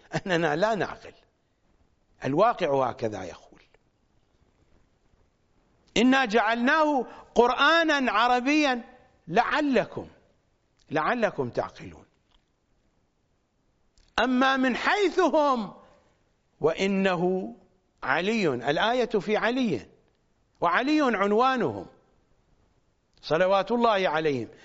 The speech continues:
"وإنه، وإنه في أم الكتاب لدينا لعلي حكيم". هذه الجهة نحن لا نستطيع أن نتعامل معها،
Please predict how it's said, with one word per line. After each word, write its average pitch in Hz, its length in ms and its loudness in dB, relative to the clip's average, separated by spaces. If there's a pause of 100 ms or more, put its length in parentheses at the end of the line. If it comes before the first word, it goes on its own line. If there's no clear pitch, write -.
(160)
"وإنه، 226 640 2 (1000)
وإنه 269 680 2 (200)
في 277 240 2
أم 330 320 2
الكتاب 269 680 0
لدينا 226 960 0 (1040)
لعلي 196 720 0
حكيم". 113 440 -8 (4000)
هذه 208 480 2
الجهة 202 580 -2
نحن 185 340 -2
لا 196 180 0
نستطيع 175 680 -2
أن 160 140 -2
نتعامل 139 640 -2
معها، - 400 -14